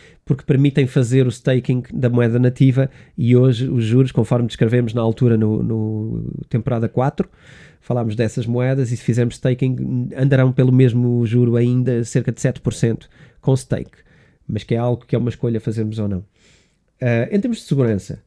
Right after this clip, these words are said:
em termos de segurança é aquilo que, que tu falaste das chaves privadas, portanto tá, tá respondido. A maior segurança possível é com chaves privadas,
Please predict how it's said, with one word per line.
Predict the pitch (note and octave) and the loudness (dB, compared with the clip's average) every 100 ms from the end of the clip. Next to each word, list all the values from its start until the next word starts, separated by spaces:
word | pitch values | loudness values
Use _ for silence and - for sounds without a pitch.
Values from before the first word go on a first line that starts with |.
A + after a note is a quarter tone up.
| _ _ _ _ _ _ _ _ _ _ _ _ _ | _ _ _ _ _ _ _ _ _ _ _ _ _
em | F#3 | 0
termos | F3 A3+ | 2 -2
de | - | -2
segurança | G3 G#3 G#3 A3 | -2 0 0 0
é | A3 | -2
aquilo | G#3 A#3 | -2 -2
que, | F#3+ _ _ | -4 _ _
que | - | 0
tu | G3+ | 2
falaste | A3+ F#3+ - | 4 2 0
das | C3 | 0
chaves | C#3 - | 0 2
privadas, | B2 G#2+ F#2+ F#2+ | 2 4 2 -2
portanto | - F2+ - | -4 -6 -2
tá, | G2+ F#2+ - _ | -4 -4 -10 _
tá | G#2 | -8
respondido. | - G#2+ G2+ F#2+ _ | -4 -2 -2 -4 _
A | G#2 | -8
maior | G2 G2+ G#2+ A2 | -4 0 0 -2
segurança | - A2+ A2 - | -4 -4 -4 -6
possível | - - G#3 A3 - | -2 2 4 2 0
é | C#3+ | -4
com | B2+ A2 | 0 -2
chaves | A#2 G#2+ | -2 -4
privadas, | - C#3+ D#3+ E3 F3 - | -2 2 2 2 -2 -8